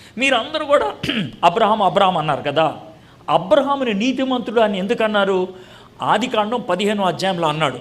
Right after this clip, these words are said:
"అబ్రహాము నమ్మెను, అది అతనికి నీతిగా ఎంచబడింది." నమ్మాడు, దేవుణ్ణి నమ్మాడు, నమ్మిన దానికి వ్యవహారంగా పనిచేశాడు. "నువ్వు వెళ్ళిపోయి ఎక్కడి నుంచి?" అంటే వెళ్ళిపోయాడు. "ఊరు వదిలే" అంటే వదిలేశాడు. "కుటుంబాన్ని వదిలే" అంటే వదిలేశాడు.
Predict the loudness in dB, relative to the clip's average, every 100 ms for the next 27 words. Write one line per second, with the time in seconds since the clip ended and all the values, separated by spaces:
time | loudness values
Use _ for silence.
0 | -14 -4 -2 0 2 2 2 -2 -2 -4
1 | -2 0 -2 -2 -6 -8 -12 -6 -2 -2
2 | -2 0 0 0 -2 -2 0 0 0 0
3 | 2 2 0 -6 -18 -12 -6 -4 -2 -4
4 | -6 -16 -20 -20 -20 -20 -18 -6 -4 0
5 | -2 -4 -16 -20 -20 -20 -20 -20 -20 -20
6 | -20 -20 -20 -20 -20 -6 2 4 4 2
7 | 0 2 2 4 4 4 2 0 -4 -2
8 | -2 0 -2 -2 0 0 0 -2 2 4
9 | 4 2 0 2 2 2 0 0 -6 -8
10 | -20 -20 -20 -16 -2 2 4 6 6 6
11 | 0 0 2 4 4 2 0 -4 -16 -20
12 | -20 -20 -16 -4 2 6 6 6 4 4
13 | 4 4 2 0 -6 -10 -20 -20 -20 -2
14 | 0 2 2 0 2 2 2 2 4 4
15 | 4 2 -2